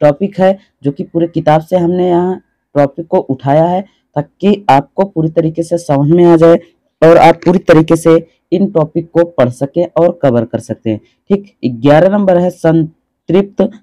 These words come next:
तथा असंतृप्त हाइड्रोजन को बताइए। ठीक, इसमें से भी बहुत important question आते हैं जो कि हर बार board paper में पूछे जाते हैं।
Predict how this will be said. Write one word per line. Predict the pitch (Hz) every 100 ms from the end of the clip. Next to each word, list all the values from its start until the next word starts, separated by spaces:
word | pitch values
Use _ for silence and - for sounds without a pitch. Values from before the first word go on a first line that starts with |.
| -
तथा | 151 156 170 -
असंतृप्त | 156 160 165 165 175 185 - - - _
हाइड्रोजन | 143 143 - 151 170 160 139 156 160 _ _ -
को | 165 175
बताइए। | 156 113 107 110
ठीक, | 110 202 202 _ _ -
इसमें | - - 170
से | 170
भी | 185 180
बहुत | 160 147 156 165
important | - 170 165 170 175 175
question | 175 170 180 185 - _
आते | 135 151 180
हैं | 190
जो | 143 143
कि | - 208 202 _ _
हर | 127 139
बार | 180 190
board | 160 160
paper | 160 160 180
में | 196 247 - _
पूछे | 214 -
जाते | 143 120 123
हैं। | 120 113